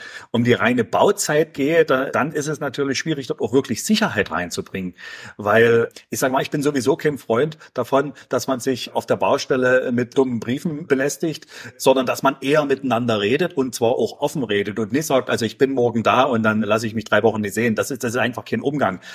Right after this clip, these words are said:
Aber das ist eine menschliche Frage und das ist auch ein Thema, wo man sagt, „Wie schätze ich den anderen wert?“ Und das ist ganz egal, wer. Und da, das ist natürlich ein Punkt, weil auch dieses, dies-, dieses ganze Prozedere, was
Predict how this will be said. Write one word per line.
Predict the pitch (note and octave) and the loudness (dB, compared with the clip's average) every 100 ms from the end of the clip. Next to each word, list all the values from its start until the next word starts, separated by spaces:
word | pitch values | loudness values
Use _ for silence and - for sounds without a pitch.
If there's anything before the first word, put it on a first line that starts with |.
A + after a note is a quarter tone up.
| - | 0
Aber | A2+ | 4
das | A#2 | 4
ist | D#3 A#2+ | 2 0
eine | G#2 | 0
menschliche | G#2 F3+ D#3 - B2 | 2 0 -2 -4 -4
Frage | - F#2+ C#3 | 0 0 0
und | D3 | 0
das | A#2 A2 | 0 -2
ist | B2+ - - - - - _ _ - | -4 -4 -12 -20 -20 -20 _ _ -2
auch | B2+ | 0
ein | C#3 | 0
Thema, | A2+ C3 C#3 | 0 0 2
wo | B2 | 0
man | A#2+ A#2+ | -2 2
sagt, | A#2+ - | 0 0
„Wie | A#2 C3 | -4 -2
schätze | C#3+ - C3 | -2 -2 -6
ich | - | -2
den | A2+ | -2
anderen | G2+ C3+ B2 F#2+ | -2 0 0 2
wert?“ | F#2 A#2 - | 2 2 0
Und | G2 | -6
das | F#2+ | -6
ist | G2 | -4
ganz | G2+ A2 | -4 -4
egal, | A2+ G2+ G2+ | -2 0 0
wer. | F2 F#2 F2 - - - - - | 2 0 0 -8 -20 -18 -18 -12
Und | - A2+ A2+ G#2+ G2 - - - | 0 2 4 2 -4 -12 -20 -2
da, | C3 | 0
das | - D#3 G3+ | 2 0 2
ist | - | 0
natürlich | F3 F#3 E3 | -2 -4 -4
ein | F#3+ | -4
Punkt, | - F3+ F3 - - A2+ | -4 -4 -6 -20 -20 -2
weil | A#2 D3 E3+ - _ _ _ _ _ _ | 2 2 0 -6 _ _ _ _ _ _
auch | C3 - | -4 -2
dieses, | D3 D#3+ C3+ - - | -4 -4 -4 -8 -4
dies-, | C3 A#2 - | -4 -4 -2
dieses | C3 B2 - | 0 0 0
ganze | C3+ F#3 F#3+ | -2 0 -2
Prozedere, | - B2+ - - D#3+ A3 C3+ G2 F#2+ - | 2 0 0 0 2 4 4 2 0 -4
was | A2 G#2 - | -4 -4 -6